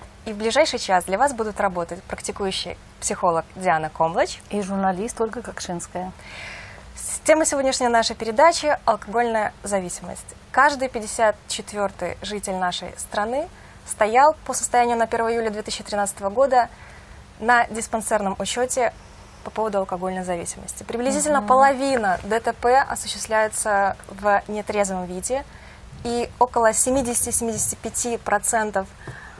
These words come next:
Speaker 1: разводов также, а, происходит именно по причине алкоголя, алкогольной зависимости одного из партнеров. Тема очень острая, болезненная, и, судя по тем письмам, которые к нам пришли, касается,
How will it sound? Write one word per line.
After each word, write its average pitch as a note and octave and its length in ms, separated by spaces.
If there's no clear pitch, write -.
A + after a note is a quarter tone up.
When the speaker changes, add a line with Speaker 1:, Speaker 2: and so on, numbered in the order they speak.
Speaker 1:
разводов A3 720
также, G#3+ 640
а, F#3+ 260
происходит G3+ 540
именно A#3 300
по G#3 220
причине G3 640
алкоголя, G3+ 600
алкогольной G#3+ 300
зависимости G3+ 420
одного F3+ 280
из F3+ 80
партнеров. F3 480
Тема A#3 360
очень G3+ 460
острая, A#3+ 360
болезненная, A3 840
и, F#3+ 440
судя C#4 280
по A#3+ 160
тем B3+ 240
письмам, C4 480
которые G#3 380
к - 100
нам G#3 160
пришли, B3+ 560
касается, A#3 720